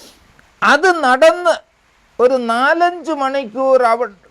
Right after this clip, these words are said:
കഴിഞ്ഞ് അവിടെ എത്തിയപ്പോൾ കള്ളിക്കാട്ട് തന്നെ ഉണ്ടായിര-, ഉണ്ടായ ഒന്ന് രണ്ട് സംഭവങ്ങൾ എനിക്കറിയാം. ഒരു വലിയ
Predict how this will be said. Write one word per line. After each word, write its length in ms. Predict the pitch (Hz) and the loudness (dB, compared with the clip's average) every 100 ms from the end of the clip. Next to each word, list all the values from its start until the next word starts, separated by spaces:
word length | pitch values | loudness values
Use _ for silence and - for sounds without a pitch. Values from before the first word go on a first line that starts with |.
| - | -4
കഴിഞ്ഞ് 400 | 202 247 302 320 277 | 0 2 0 -2 0
അവിടെ 220 | 254 247 233 233 | 0 0 0 -2
എത്തിയപ്പോൾ 720 | 202 - 285 269 - 254 254 247 - _ _ _ _ _ _ _ _ _ | -2 -4 0 0 0 2 2 2 -6 _ _ _ _ _ _ _ _ _
കള്ളിക്കാട്ട് 720 | 196 226 269 294 285 277 226 247 | -2 0 -2 -2 -2 -2 -2 -2
തന്നെ 260 | 233 226 226 208 | -2 -4 -4 -6
ഉണ്ടായിര-, 840 | 214 202 214 214 220 220 214 202 - - | -6 -2 0 2 0 -2 -2 -2 -4 -6
ഉണ്ടായ 300 | 214 214 214 220 208 | -2 0 0 0 -4
ഒന്ന് 160 | 214 208 | -4 -4
രണ്ട് 180 | 202 196 185 | -4 -4 -4
സംഭവങ്ങൾ 680 | 185 202 208 220 208 190 175 - _ _ _ _ _ _ _ - 202 | -4 -2 -2 -2 -2 -4 -6 -8 _ _ _ _ _ _ _ -6 -4
എനിക്കറിയാം. 580 | 185 147 131 - - - _ _ _ _ _ _ _ _ _ _ _ _ _ _ _ _ _ _ _ _ _ _ _ _ _ _ _ _ _ _ _ _ | -4 -8 -10 -12 -20 -20 _ _ _ _ _ _ _ _ _ _ _ _ _ _ _ _ _ _ _ _ _ _ _ _ _ _ _ _ _ _ _ _
ഒരു 280 | 214 285 339 320 262 | 0 2 2 2 4
വലിയ 340 | 262 311 349 | 2 2 2